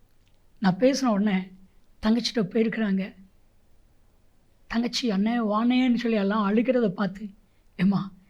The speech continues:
இந்த வீடை நீயே வச்சுக்கோம்மா. பிரச்சனை முடிஞ்சிச்சா?" அந்த சகோதரி சொன்னாங்க, "பிரதர்," கண்ணீரோடு, "என் பிரச்சனை எல்லாம் முடிஞ்சிருச்சு பிரதர். என் அண்ணமார் என் பிள்ளைகளுடைய கல்யாணத்தை பொறுப்படுத்தி நடத்துறேன்னு சொல்லிட்டாங்க."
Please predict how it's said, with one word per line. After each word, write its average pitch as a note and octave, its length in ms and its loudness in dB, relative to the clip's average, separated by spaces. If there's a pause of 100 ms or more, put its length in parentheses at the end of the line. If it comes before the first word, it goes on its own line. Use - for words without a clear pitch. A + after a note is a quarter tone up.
(160)
இந்த G3+ 200 2
வீடை F#3+ 260 0
நீயே G#3 320 4
வச்சுக்கோம்மா. F#3+ 540 0 (1400)
பிரச்சனை B3 360 2
முடிஞ்சிச்சா?" B3 360 2 (1300)
அந்த F3+ 120 -4
சகோதரி G#3+ 500 0
சொன்னாங்க, G3+ 300 -2
"பிரதர்," G3 460 -12 (160)
கண்ணீரோடு, G#3 600 2 (720)
"என் F3+ 100 2
பிரச்சனை F#3 440 0
எல்லாம் F3+ 340 2
முடிஞ்சிருச்சு F3 380 -2
பிரதர். - 320 -14 (1800)
என் F3+ 120 0
அண்ணமார் G3+ 500 2 (140)
என் F3+ 240 0
பிள்ளைகளுடைய A3+ 520 4
கல்யாணத்தை G#3 480 0
பொறுப்படுத்தி G#3+ 540 0
நடத்துறேன்னு G#3 560 -2
சொல்லிட்டாங்க." A3 380 -6